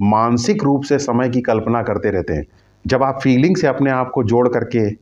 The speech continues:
जब आप अपने फीलिंग से अपना संबंध तोड़ लेते हैं और फीलिंग्स को साक्षी भाव से देखते रहते हैं, उनको आते जाते देखते रहते हैं, उनसे अपना संबंध तोड़ लेते हैं और आपकी चेतना जागृत अवस्था में आ जाती है या चेतना आपकी जागृत रहती है,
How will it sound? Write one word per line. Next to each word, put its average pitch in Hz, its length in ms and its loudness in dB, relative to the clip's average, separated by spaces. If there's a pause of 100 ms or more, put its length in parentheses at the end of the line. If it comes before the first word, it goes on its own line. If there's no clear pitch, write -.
(240)
जब 110 100 0
आप 120 160 2
अपने 120 240 -2
फीलिंग 127 460 2
से 165 100 0
अपना 131 220 0
संबंध 117 440 0
तोड़ 113 180 2
लेते 95 260 -2
हैं 76 120 -6 (800)
और 101 100 0
फीलिंग्स 135 440 0
को 156 120 -2
साक्षी 120 400 -2
भाव 131 220 2
से 131 120 -2
देखते 104 360 -2
रहते 82 260 -2
हैं, 71 120 -8 (500)
उनको 131 240 2
आते 120 380 2
जाते 139 300 0
देखते 110 340 -2
रहते 107 200 -2
हैं, 107 60 0
उनसे 110 200 0
अपना 139 220 -2
संबंध 143 460 2
तोड़ 165 280 4
लेते 120 260 0
हैं 101 100 0
और 107 140 0
आपकी 120 340 0 (300)
चेतना 135 360 2
जागृत 127 440 0
अवस्था 127 380 -2
में 143 100 0
आ 110 120 0
जाती 90 280 -2
है 80 80 -6 (680)
या 104 40 0
चेतना 123 340 0
आपकी 139 240 -2
जागृत 120 480 0
रहती 90 300 -4
है, 78 80 -16